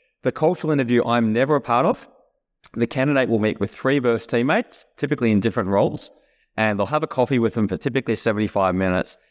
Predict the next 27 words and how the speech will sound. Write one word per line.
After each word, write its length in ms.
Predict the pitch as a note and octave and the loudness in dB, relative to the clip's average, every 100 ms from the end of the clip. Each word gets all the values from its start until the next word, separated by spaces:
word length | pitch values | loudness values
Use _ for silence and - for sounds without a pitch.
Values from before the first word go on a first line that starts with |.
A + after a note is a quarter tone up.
| _ | _
And 120 | - G2+ | -4 -4
the 60 | |
whole 300 | - D3 E3 | 0 0 2
idea 260 | D#3+ C3 B2 | 2 2 2
of 80 | G#2 | 0
the 60 | |
cultural 420 | - G#2+ A2+ - | 2 2 2 2
interview 380 | F#2+ G2 G2 F#2+ | 2 2 4 4
is 260 | F2+ F2+ - - _ _ | 4 2 -2 -16 _ _
the 140 | G#2 | -6
teammates 580 | - - D3+ D3 B2+ - | -4 -2 0 0 0 -2
at 80 | G#2+ | -2
Verse 360 | F#2 G2 G2 - | 0 0 0 2
here 220 | F#2+ F2+ | 2 2
are 60 | |
trying 300 | F2+ G#2+ G#2+ | 0 0 2
to 100 | G2+ | 2
assess, 380 | F2+ - F#2+ F2 - _ _ _ | 0 0 0 -2 -8 _ _ _
is 320 | C3+ D#3 D3 | 0 0 0
this 280 | B2 C3+ C3 | -2 -2 -2
person 640 | - A#2+ A#2 - F#2+ G2 | -2 0 0 0 0 0
going 320 | F2 G#2 A#2 A#2+ | 0 0 2 0
to 60 | |
fit 240 | - A#2 - | 0 -2 0
in 100 | G#2 | 0
our 100 | F#2 | 0
culture? 440 | - F2+ - E2+ | 0 -2 -2 -8